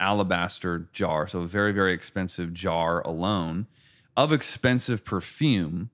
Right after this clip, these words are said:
Uh, many commentators have said that this is about three years' worth of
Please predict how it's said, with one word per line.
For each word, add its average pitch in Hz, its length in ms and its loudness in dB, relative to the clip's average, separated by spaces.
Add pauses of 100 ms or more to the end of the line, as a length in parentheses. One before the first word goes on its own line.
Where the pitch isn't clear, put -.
(440)
Uh, 85 120 -4
many 113 600 2 (220)
commentators 113 680 4
have 101 160 -2
said 104 240 2
that 95 120 0
this 117 160 0
is 147 120 0
about 98 400 2 (760)
three 120 400 0
years' 110 760 2
worth 101 260 -2
of 92 460 -2